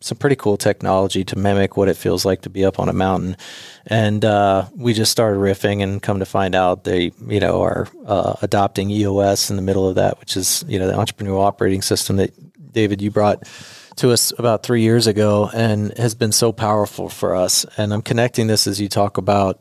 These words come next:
um, kind of that Jim Collins and, you know, the focus and, you know, disparate, I guess, product portfolios. For them, uh, you know, it's been all about skiing, but they already,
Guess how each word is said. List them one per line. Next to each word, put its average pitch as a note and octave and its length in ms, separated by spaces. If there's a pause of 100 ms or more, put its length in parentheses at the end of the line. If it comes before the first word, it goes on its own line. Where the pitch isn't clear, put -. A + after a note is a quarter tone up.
(120)
um, F#2+ 460
kind - 180
of F#2+ 120
that F2+ 180
Jim G2+ 220
Collins G2 560
and, F#2 200 (380)
you G#2+ 80
know, G2+ 60
the G2+ 80
focus G#2 580 (480)
and, G2+ 420 (200)
you G3+ 160
know, G#2+ 100 (220)
disparate, C3 420
I A#2+ 80
guess, A2+ 180
product A2 360
portfolios. G#2 800 (320)
For A#2+ 180
them, A#2 560 (140)
uh, G#2 380
you A#2+ 220
know, A2 100
it's G#2+ 100
been A2+ 160
all A2 120
about G2+ 240
skiing, G#2+ 520
but G2 280
they A2 240
already, G#2+ 720